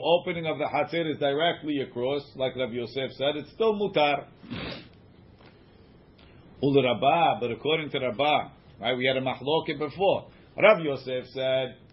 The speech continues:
even if it's open directly opposite, it's mutar as long as it's not to the side. Rabbah said, no,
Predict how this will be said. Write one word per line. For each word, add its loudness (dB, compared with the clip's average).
even -6
if -10
it's -20
open -4
directly 0
opposite, 0
it's -10
mutar 0
as 0
long -2
as -2
it's -6
not 0
to -4
the -4
side. 2
Rabbah 4
said, 2
no, 2